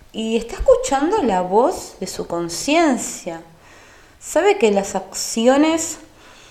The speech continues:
eh, son traídas para enfrentarlas y resolverlas. Y eso que tuvieron que vivir fue claramente algo de un, del karma para que los, ustedes puedan aprender cada uno.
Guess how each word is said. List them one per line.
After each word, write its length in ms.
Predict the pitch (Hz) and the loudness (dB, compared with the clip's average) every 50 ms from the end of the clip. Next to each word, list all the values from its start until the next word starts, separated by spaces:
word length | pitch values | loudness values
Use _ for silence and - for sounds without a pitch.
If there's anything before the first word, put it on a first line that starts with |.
| - - - _ _ _ _ _ _ _ - | -20 -20 -20 _ _ _ _ _ _ _ -2
eh, 640 | 190 185 185 185 175 175 175 170 170 165 165 165 165 - | 0 0 0 0 -2 -4 -4 -6 -8 -8 -10 -12 -14 -4
son 220 | - - 311 359 | 0 2 2 4
traídas 380 | 339 320 240 220 233 285 330 302 | 6 6 6 6 6 4 2 2
para 180 | - - 196 180 | 2 2 2 2
enfrentarlas 840 | 170 170 165 - 170 165 170 170 170 208 254 311 359 - - - | 0 -2 -4 -4 -4 -2 -2 2 2 4 6 6 6 4 4 2
y 40 | 180 | -4
resolverlas. 1120 | 165 165 160 - - - 156 170 175 202 233 196 185 170 165 170 160 151 151 151 151 - | -6 -8 -8 -6 -4 -4 -4 -2 4 8 10 12 12 10 8 6 6 6 6 6 4 -2
Y 300 | 175 170 165 - - - - | -8 -8 -8 -10 -10 -4 -2
eso 240 | 294 285 - 370 | -2 0 0 0
que 120 | 359 311 208 | 2 2 4
tuvieron 320 | 240 233 247 269 277 262 | 4 6 6 6 6 6
que 80 | 233 220 | 8 8
vivir 320 | 214 220 262 330 381 359 | 8 8 6 6 4 2
fue 180 | - - - 208 | 0 -2 0 2
claramente 460 | 220 220 208 208 208 220 240 - 254 | 4 4 4 4 4 4 2 2 2
algo 160 | 233 202 185 | 2 2 2
de 80 | 175 170 | 2 0
un, 400 | 170 170 165 160 156 151 151 151 | 0 0 0 -2 -2 -4 -6 -6
del 380 | 151 151 151 151 151 147 - - | -6 -6 -6 -6 -8 -10 -2 2
karma 680 | 220 247 269 285 302 302 311 330 330 359 392 370 330 | 4 4 6 6 8 8 8 8 8 8 6 6 4
para 220 | - 185 170 170 170 | 2 2 2 0 0
que 140 | 170 165 156 | -2 -4 -4
los, 200 | 151 151 - - - - - - - - - | -4 -6 -8 -12 -18 -20 -20 -20 -20 -18 -16
ustedes 520 | 151 147 - - - - 202 233 262 254 - | -16 -16 -16 -6 0 2 4 4 2 2 -2
puedan 360 | - - 190 185 208 208 190 | -2 2 2 4 4 4 2
aprender 840 | 165 156 156 156 - 147 143 143 147 147 151 151 170 202 226 254 262 | 0 -2 -4 -4 -4 -4 -4 -6 -6 -6 -2 0 2 2 2 0 0
cada 320 | - 196 190 214 233 220 190 | 2 4 6 6 8 6 6
uno. 500 | 190 202 220 226 214 175 160 160 160 | 4 4 2 0 0 0 -2 -2 -4